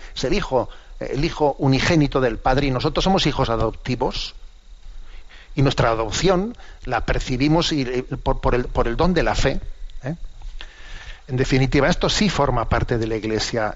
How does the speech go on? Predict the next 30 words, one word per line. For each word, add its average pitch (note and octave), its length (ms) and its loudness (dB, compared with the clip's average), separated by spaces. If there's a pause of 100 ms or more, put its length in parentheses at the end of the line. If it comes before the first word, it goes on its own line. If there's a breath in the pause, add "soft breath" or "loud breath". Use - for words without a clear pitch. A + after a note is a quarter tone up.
¿eh? D#3+ 260 2
Y, A#2 260 -4 (480 loud breath)
y C3 120 2
negar C3 340 4
esto D#3+ 580 0
y B2 360 -2
presentar A#2+ 460 0
a - 40 0
Jesús C#3 380 0
como A#2 240 0
que D#3 100 2
él C3+ 120 2
tuve, C#3 240 2
tiene C3+ 260 4
dudas B2 320 2
de A2 80 0
fe E3+ 340 4
y C3+ 60 2
Jesús B2+ 360 -2
cree D#3+ 280 2
o B2+ 60 4
no B2+ 140 2
cree C#3 180 2
en B2 100 0
el A#2 100 0
Padre, D#3 460 2 (100)
a - 100 -6
ver, A#2+ 340 2
eh, A2+ 580 0
perdón, G#2+ 440 0